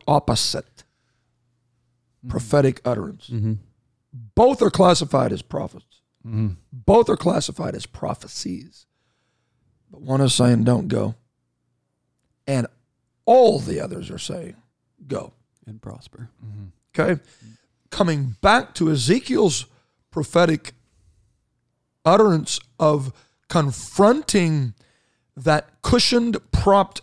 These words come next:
Speaker 1: up, stitched in, comfort-driven messaging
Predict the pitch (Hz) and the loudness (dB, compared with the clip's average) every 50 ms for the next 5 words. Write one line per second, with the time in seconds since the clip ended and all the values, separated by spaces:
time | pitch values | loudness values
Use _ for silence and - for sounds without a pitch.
0 | _ - 156 156 151 147 - - - - _ _ _ _ _ _ _ _ _ _ | _ 0 2 2 2 2 0 -4 -8 -12 _ _ _ _ _ _ _ _ _ _
1 | _ _ _ _ _ - - - - - - _ _ - 226 226 214 - - - | _ _ _ _ _ -6 -4 -2 -2 -4 -4 _ _ 2 4 4 4 2 0 -4
2 | - - - - _ _ _ - 190 180 175 165 156 156 151 151 139 131 117 101 | -4 -6 -10 -18 _ _ _ -2 0 2 2 2 2 2 0 0 0 0 -2 -4
3 | - _ _ _ _ _ _ _ _ _ _ _ _ _ _ _ _ _ _ _ | -8 _ _ _ _ _ _ _ _ _ _ _ _ _ _ _ _ _ _ _
4 | _ _ _ _ _ _ _ _ _ _ _ _ _ - - - 214 233 226 - | _ _ _ _ _ _ _ _ _ _ _ _ _ -6 0 2 2 2 0 0
5 | - - 226 214 208 - - - 165 120 127 147 147 160 170 175 156 156 160 156 | -2 0 0 0 0 -4 -10 -12 -10 -6 -4 0 2 2 2 4 2 2 0 0
6 | 147 143 143 - _ _ - 113 120 139 165 170 - - 110 98 92 - - - | 0 -2 -2 -4 _ _ -16 -8 -2 0 2 2 2 0 -4 -6 -8 -10 -12 -12
7 | - | -14